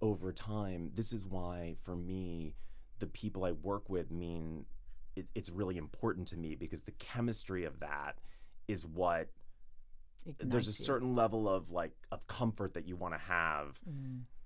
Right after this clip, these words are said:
Speaker 1: in order to be in the right space. So I feel like that's been something that's always been really important to me in terms of the environment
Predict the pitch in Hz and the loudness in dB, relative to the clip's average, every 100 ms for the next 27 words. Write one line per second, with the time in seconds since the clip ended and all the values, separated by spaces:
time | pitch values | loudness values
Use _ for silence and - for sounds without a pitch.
0 | - - - 113 104 98 92 87 - 92 | -8 -6 2 4 6 4 4 2 -2 0
1 | 85 82 - 104 95 90 92 90 87 - | 0 -2 -2 0 2 2 2 2 2 -2
2 | - - 95 78 - - - - - - | -4 2 2 2 -4 -4 -6 -10 -8 -8
3 | - - - - 104 90 - 98 92 87 | -10 -6 2 4 6 4 2 0 2 0
4 | - 76 85 87 - - 85 80 - 80 | -2 0 0 2 0 -2 -2 -2 -2 -2
5 | - 78 76 73 73 - 82 82 80 80 | -4 -6 -6 -8 -6 -2 0 0 -2 -4
6 | 76 78 78 73 80 - - 90 73 78 | -4 -4 -6 -6 -8 -8 -4 -4 -4 -6
7 | 78 73 71 - 80 - 80 71 73 69 | -6 -6 -8 -8 -8 -8 -8 -6 -6 -6
8 | 67 76 73 69 73 80 71 73 67 | -6 -8 -8 -4 0 0 0 -4 -6